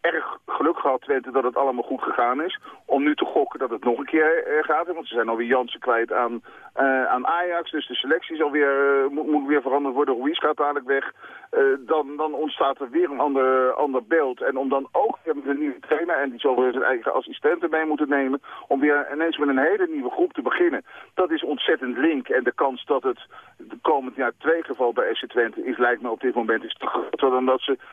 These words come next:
weer moeiteloos kunnen aanhaken. Eén zou dat op.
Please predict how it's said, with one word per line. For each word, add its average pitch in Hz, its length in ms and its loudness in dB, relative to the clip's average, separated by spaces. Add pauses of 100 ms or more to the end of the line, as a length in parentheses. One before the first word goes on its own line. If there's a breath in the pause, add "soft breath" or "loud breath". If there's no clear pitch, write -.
(100)
weer 139 280 4
moeiteloos 147 500 0
kunnen 151 220 0
aanhaken. 143 540 -2
Eén 143 120 -2
zou 151 160 0
dat 160 120 -4
op. 135 200 -2